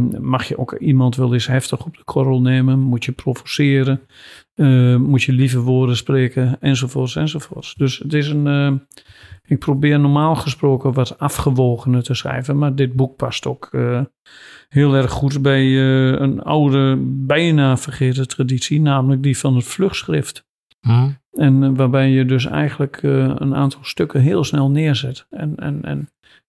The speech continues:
Speaker 1: en kijken of daar reacties op komen.
Speaker 2: Oké. En, ehm,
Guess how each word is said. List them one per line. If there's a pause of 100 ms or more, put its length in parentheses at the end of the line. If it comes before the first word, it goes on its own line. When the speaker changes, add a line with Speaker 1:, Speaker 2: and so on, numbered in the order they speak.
(100)
Speaker 1:
en
kijken
of
daar
reacties
op
komen. (760)
Speaker 2:
Oké. (540)
En,
ehm,